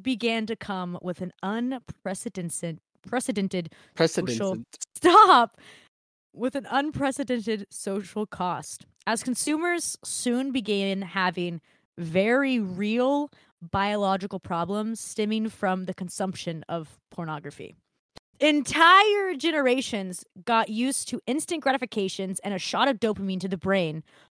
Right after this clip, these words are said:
Speaker 1: all from a few easy clicks of a button. And like rats who've been caged with a self-operating lever that dispenses cocaine for a science experiment, so too were humans addictively clicking and fapping away, not knowing the potential harm that would come.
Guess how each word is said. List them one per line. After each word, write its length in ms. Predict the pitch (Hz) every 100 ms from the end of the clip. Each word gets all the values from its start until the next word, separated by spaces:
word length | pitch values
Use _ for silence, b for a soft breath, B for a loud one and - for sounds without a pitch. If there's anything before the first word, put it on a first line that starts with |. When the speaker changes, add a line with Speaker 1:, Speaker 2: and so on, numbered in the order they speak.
| _
Speaker 1:
all 240 | 226 294
from 140 | 320 302
a 80 | 285
few 220 | 262 269
easy 240 | 262 233
clicks 480 | - 247 226 - -
of 100 | 202
a 60 | 196
button. 440 | 185 214 160 - _ _ _ _ _ -
And 200 | 269 294
like 180 | 294 226
rats 540 | 262 262 269 - -
who've 180 | 254 208
been 160 | 247 226
caged 500 | - 233 220 196 -
with 160 | 208 -
a 40 |
self-operating 920 | 170 - 247 233 202 208 214 208 196
lever 360 | 196 196 185 180 B B
that 140 | 220 214
dispenses 440 | 202 240 220 196
cocaine 640 | - 240 - 254 240 208
for 140 | 196 175
a 60 |
science 420 | 170 226 220 202 170
experiment, 600 | - 190 156 165 165 - b b - - -
so 180 | 269 302
too 380 | - 359 262
were 140 | 233 294
humans 460 | 214 302 262 226 - B B -
addictively 1160 | 226 180 _ 311 381 - 311 262 240 247 220 208 b b
clicking 400 | - 294 220 196
and 140 | 180 185
fapping 420 | - 214 202 208
away, 360 | 185 180 160 160 175
not 280 | 196 240 285
knowing 400 | 285 277 240 214
the 80 | 214
potential 340 | - 226 226 247
harm 300 | 202 170 170
that 140 | 160
would 120 | 175
come. 360 | - 180 160